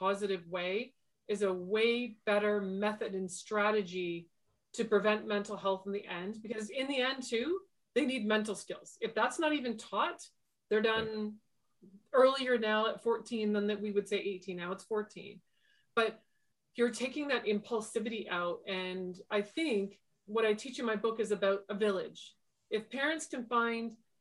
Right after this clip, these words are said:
Speaker 1: a village of parents that are like-minded and their kids are all like-minded,
Speaker 2: Mm-hmm.
Speaker 1: this is a great product for you to all purchase at once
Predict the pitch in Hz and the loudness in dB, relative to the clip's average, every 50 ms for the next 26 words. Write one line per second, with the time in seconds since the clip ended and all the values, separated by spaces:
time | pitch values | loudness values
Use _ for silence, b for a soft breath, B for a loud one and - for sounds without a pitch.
0 | _ _ _ _ _ _ _ 208 196 202 233 247 269 262 208 208 226 208 - - | _ _ _ _ _ _ _ -4 4 4 4 4 4 2 -2 -2 -2 -2 -4 -8
1 | - 226 214 214 214 214 208 - 208 202 196 196 190 196 196 190 190 - 185 185 | -6 -2 0 0 0 0 -2 -2 -2 0 0 0 2 2 0 0 0 -2 -2 -2
2 | 190 196 214 233 247 254 254 254 220 - - 190 185 180 170 165 - - 233 240 | 0 0 0 2 2 2 2 0 -2 -4 -6 -6 -6 -6 -8 -10 -8 -2 0 0
3 | 226 208 247 233 - 233 226 220 220 214 196 - - 202 214 240 247 233 160 180 | 2 2 0 0 0 0 -2 0 0 0 0 0 -2 -2 0 0 2 2 2 2
4 | 185 185 180 175 - - _ _ _ - 220 220 - 277 262 320 269 214 220 240 | 2 0 -2 -4 -10 -18 _ _ _ -6 -6 -4 -4 -4 -4 -4 -4 0 2 2
5 | 240 247 240 - _ - 233 254 247 214 185 185 185 - - _ - _ _ _ | 2 2 0 -8 _ 0 2 2 4 2 0 0 -4 -8 -14 _ -20 _ _ _
6 | _ _ _ - 240 214 240 262 240 247 - - 214 226 233 220 - - 240 226 | _ _ _ -4 -2 0 0 2 2 2 2 4 2 2 2 2 0 -4 -6 -4
7 | - 220 214 214 190 - 180 196 185 170 170 - - - - | -4 -6 -6 -6 -6 -4 -2 -2 -2 -2 -6 -12 -16 -18 -18